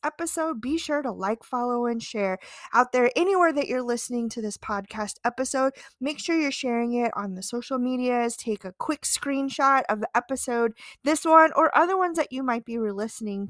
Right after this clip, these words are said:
to, and share it with others. I appreciate for you to help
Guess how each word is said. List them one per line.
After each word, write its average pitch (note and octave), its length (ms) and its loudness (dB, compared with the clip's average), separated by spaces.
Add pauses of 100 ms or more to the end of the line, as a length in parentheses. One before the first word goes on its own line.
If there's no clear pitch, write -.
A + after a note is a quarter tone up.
to, F#3+ 260 -4 (400)
and C4+ 320 2
share F4 340 -4
it - 80 -4
with F#4 220 -4
others. C#4 440 -2
I G#3+ 100 -6
appreciate C#4+ 800 -2 (200)
for A3+ 220 2
you C4 280 0
to D#4 80 2
help C4+ 300 2